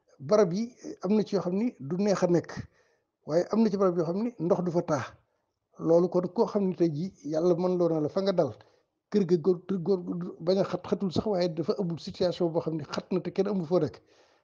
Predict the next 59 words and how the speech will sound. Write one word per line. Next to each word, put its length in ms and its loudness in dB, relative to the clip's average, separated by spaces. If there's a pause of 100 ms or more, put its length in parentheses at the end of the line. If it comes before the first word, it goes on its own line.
(140)
Ngeen 280 2
jël 120 2
seenu 220 2
tànt 320 -4
dem 160 -4
ba 100 0
ca 120 -2 (320)
bayal 360 4
ya 80 6
nekk 160 2
ci 100 -2
wetu 140 2
kër 140 0
ga, 160 -4
tànt 200 2
fa 140 -2
tànt 300 -2
nekk 260 -4
fa. 140 -16 (580)
Loolu 200 2
kat 200 0
ñu 80 0
ngi 80 4
leen 140 4
koy 140 2
bàyyiloo 320 2
xel. 160 -8 (880)
Ku 100 -2
ko 80 4
ci 120 -2
man, 220 2 (600)
boo 280 2
mënee 360 0
indaale 260 2
lu 180 -4
tànt. 380 -10 (600)
Loolu 140 0
daal 160 4
moom 200 2
bëggoon 200 0
naa 120 2
ñu 220 2
bàyyi 180 4
ci 80 -2
xel 160 -2
bu 120 -8
baax 460 0
a 40 2
baax 220 -2
a 40 -8
baax, 200 -8
te 100 -4
ku 120 -4
ko 100 6
def 120 4
doo 140 8
ko 80 4
rëccu 200 4
nag. 120 -4